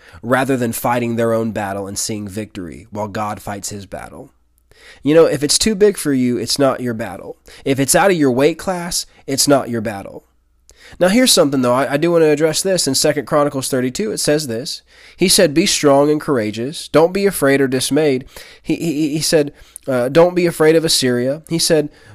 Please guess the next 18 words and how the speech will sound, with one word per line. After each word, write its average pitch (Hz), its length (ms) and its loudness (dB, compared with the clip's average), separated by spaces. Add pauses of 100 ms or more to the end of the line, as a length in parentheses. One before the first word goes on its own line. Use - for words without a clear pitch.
"But 151 300 4
with, 151 320 2 (140)
with 160 280 0
them 226 160 8
is 165 160 2
the 143 120 4
arm 135 180 4
of 117 100 -4
flesh, 151 460 2 (180)
but 156 240 6
with 170 220 2
us 208 320 2
is 175 180 0
the 156 120 4
Lord 143 260 6
our 190 140 2
God 110 460 -2 (340)
to 135 340 4